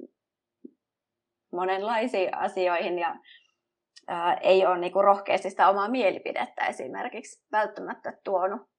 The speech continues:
tuonut aina julki tai, tai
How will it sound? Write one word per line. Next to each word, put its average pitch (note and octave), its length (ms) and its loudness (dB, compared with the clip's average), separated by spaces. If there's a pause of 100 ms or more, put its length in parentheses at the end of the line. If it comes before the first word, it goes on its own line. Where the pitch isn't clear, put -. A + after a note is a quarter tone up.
tuonut C#4+ 280 -2
aina G3 260 -2
julki G3 460 -2
tai, F3 360 -4 (500)
tai F3 400 0